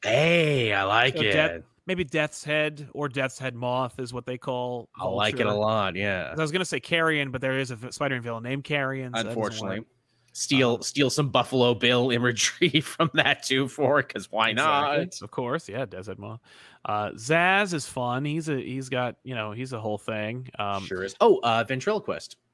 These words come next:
Speaker 2: Ventriloquist, yeah, Ventriloquist. Who
Speaker 1: There's
Speaker 2: do you merge with Ventriloquist?
Speaker 1: Who's a funny Spider-Man villain? <sighs> Shocker and Ventriloquist.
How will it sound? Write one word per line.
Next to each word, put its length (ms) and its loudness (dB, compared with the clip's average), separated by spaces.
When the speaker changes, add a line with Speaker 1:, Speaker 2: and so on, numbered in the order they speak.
Speaker 2:
Ventriloquist, 840 -6
yeah, 260 -2
Ventriloquist. 720 -4
Who 340 0
Speaker 1:
There's 160 0
Speaker 2:
do 60 -2
you 80 -6
merge 440 -4
with 120 -10
Ventriloquist? 920 -8
Speaker 1:
Who's 220 -4
a 80 0
funny 600 -2
Spider-Man 800 0
villain? 480 -8
<sighs> 60 -8
Shocker 920 2
and 200 0
Ventriloquist. 1600 -2